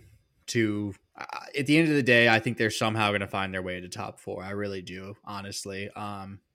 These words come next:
but yeah, I, I'm, I'm with you. They need some big signing, something to kinda just breathe life into that team. That, that squad's obviously been, they've got a v-,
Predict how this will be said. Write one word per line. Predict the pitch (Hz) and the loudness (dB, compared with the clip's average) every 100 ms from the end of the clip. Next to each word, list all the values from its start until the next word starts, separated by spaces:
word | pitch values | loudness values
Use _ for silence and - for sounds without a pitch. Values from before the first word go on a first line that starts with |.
| _ _ _ _ _ _ _ _ | _ _ _ _ _ _ _ _
but | 117 113 - | -2 -2 -2
yeah, | 147 143 135 135 | 2 6 6 4
I, | 120 80 110 131 | 0 -2 0 0
I'm, | 127 | 0
I'm | 123 | 0
with | 123 113 120 | 0 0 -2
you. | 113 | 0
They | 113 | 2
need | 123 120 117 | 2 -2 -2
some | - 117 110 107 | -6 -4 -4 -4
big | 101 104 101 | 0 0 0
signing, | - 104 101 101 98 | -6 -4 -4 -6 -4
something | 147 135 - 123 | -2 -2 -2 -2
to | 107 | -2
kinda | 120 113 104 | 0 0 0
just | 95 101 - _ _ _ _ _ _ _ _ _ | -2 -6 -6 _ _ _ _ _ _ _ _ _
breathe | 135 165 180 113 | -2 2 2 0
life | 98 110 127 - | -2 0 0 -2
into | 101 98 | -14 -10
that | 101 95 - | -8 -8 -8
team. | 113 113 90 92 | -8 -8 -8 -12
That, | 98 101 | -10 -8
that | 104 | -8
squad's | - 127 131 127 110 - - | -2 2 2 2 -2 -6 -2
obviously | 123 123 131 127 - 127 123 123 120 | 0 2 2 2 0 0 2 2 2
been, | 120 117 110 110 - - - - - | 0 0 -2 -8 -14 -20 -18 -12 -2
they've | 113 | 4
got | 139 123 | 6 6
a | 117 _ _ 123 | 4 _ _ -10
v-, | 120 | -10